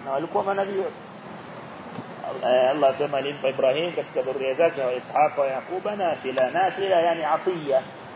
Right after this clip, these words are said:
kipewa. Alimpa Ibra-, Ishaq na Yaqub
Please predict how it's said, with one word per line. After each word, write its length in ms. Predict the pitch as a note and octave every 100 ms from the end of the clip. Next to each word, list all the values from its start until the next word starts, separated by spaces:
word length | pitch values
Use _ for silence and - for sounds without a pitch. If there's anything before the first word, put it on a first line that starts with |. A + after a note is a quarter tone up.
| - C#3+
kipewa. 420 | B2+ D#3+ C#3 G#2 - - - - - - - - - - C3
Alimpa 560 | C3 E3+ E3+ D3+ C#3+
Ibra-, 340 | B2+ C3 C3+ B2+
Ishaq 500 | - - D#3 - C3+
na 60 |
Yaqub 360 | C3 B2+ F#3